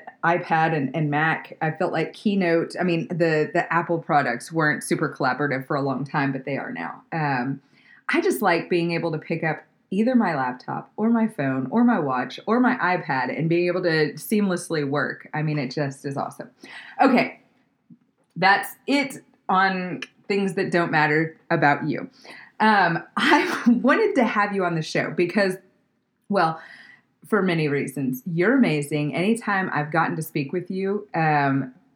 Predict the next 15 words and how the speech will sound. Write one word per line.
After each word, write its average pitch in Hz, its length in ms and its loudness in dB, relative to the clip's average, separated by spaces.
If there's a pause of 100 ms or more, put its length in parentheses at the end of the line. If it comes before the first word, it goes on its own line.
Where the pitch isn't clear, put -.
(180)
I've 185 160 0
always 196 260 4
just 170 160 -8
left 165 200 -2
like, 143 220 -4 (160)
"Gosh, 208 320 -4
I 165 120 -6
just - 220 -8
wanna 220 160 2
hang 175 220 -4
out - 100 -4
with - 140 -14
this 165 160 -4
girl 170 380 0
more." 247 460 4